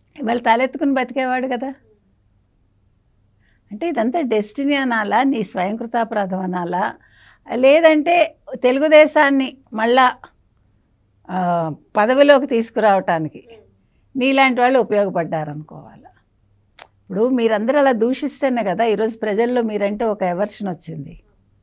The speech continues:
అంటే మీరు నిజాయితీగా మీరు ఎలా ఉండాలో అలా ఉన్నారనమాట. అది యాక్చువల్గా మీ ముఖం అది. So ఇవాళ సజ్జల రామకృష్ణారెడ్డి గారు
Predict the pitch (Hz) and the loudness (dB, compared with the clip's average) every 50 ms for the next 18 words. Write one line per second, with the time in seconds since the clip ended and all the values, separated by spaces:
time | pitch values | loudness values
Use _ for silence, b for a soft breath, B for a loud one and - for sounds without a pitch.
0 | _ _ _ _ _ _ _ _ _ _ _ _ _ _ _ _ _ _ _ _ | _ _ _ _ _ _ _ _ _ _ _ _ _ _ _ _ _ _ _ _
1 | _ - 247 240 370 392 359 302 240 240 254 285 277 285 277 277 269 262 262 262 | _ -12 -6 -4 -2 0 0 0 2 2 2 2 4 6 6 6 6 6 4 4
2 | 254 254 247 240 240 233 220 220 220 208 262 269 285 285 285 294 294 294 302 302 | 4 4 4 4 2 2 0 -2 0 2 4 4 4 4 4 2 2 2 4 4
3 | 294 285 254 240 220 220 240 262 269 269 262 262 262 262 269 302 294 269 233 214 | 4 4 4 4 4 4 4 4 4 2 2 2 2 4 4 4 4 4 4 4
4 | 190 185 185 196 190 165 160 156 156 147 139 139 - - - - _ B B B | 2 0 -2 -2 -2 -2 -4 -4 -6 -8 -10 -12 -12 -14 -16 -16 _ B B B
5 | B B _ - - 226 247 269 247 233 233 233 - 320 294 311 330 302 285 269 | B B _ -6 -4 0 2 4 4 4 2 0 -2 -2 2 4 4 4 4 2
6 | 254 254 240 226 220 220 220 - 302 330 277 214 143 - - - _ _ _ _ | 0 -2 -2 -2 -2 -2 -2 -2 0 0 0 0 -2 -4 -10 -16 _ _ _ _
7 | _ _ _ _ _ _ _ _ _ _ _ _ _ _ _ _ _ _ _ _ | _ _ _ _ _ _ _ _ _ _ _ _ _ _ _ _ _ _ _ _
8 | _ _ _ _ _ _ _ _ _ _ _ _ _ _ _ _ _ _ _ _ | _ _ _ _ _ _ _ _ _ _ _ _ _ _ _ _ _ _ _ _
9 | _ _ _ _ _ _ - 254 269 285 262 226 247 262 294 294 - 247 208 196 | _ _ _ _ _ _ -2 2 2 2 2 2 2 2 2 2 2 0 2 2
10 | 240 277 311 285 269 262 262 254 285 269 - - 262 233 233 226 214 202 208 208 | 2 2 2 4 2 2 0 -2 -4 -6 -6 -2 -2 0 0 0 -2 -2 -2 -2
11 | 214 202 220 262 381 427 | 0 0 -2 -2 -6 -10